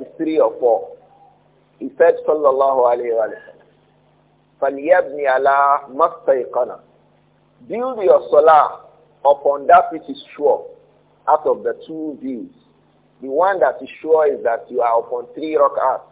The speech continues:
So make one more rak'ah. This additional rak'ah, it is still possible that it is your fourth rak'ah or it is your fifth rak'ah. So he said, sallallahu alayhi wa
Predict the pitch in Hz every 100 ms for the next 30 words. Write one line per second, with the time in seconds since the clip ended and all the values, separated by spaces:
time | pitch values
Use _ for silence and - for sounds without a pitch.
0 | _ _ _ _ _ _ - 127 - _
1 | - 143 190 185 156 156 156 143 143 131
2 | - - - _ - 240 277 - 143 135
3 | - 160 160 160 147 147 - - - _
4 | _ _ - 175 190 180 - 240 269 -
5 | 196 196 190 196 160 139 - 139 - _
6 | - 143 135 127 - 190 277 - - 160
7 | 165 - 156 - 143 143 139 143 - 143
8 | 147 139 135 - - - 202 - 170 156
9 | - 104 - - _ _ _ _ _ _
10 | _ _ _ _ _ - 170 156 139 180
11 | 175 - 156 151 147 143 131 127 120 120
12 | 110 110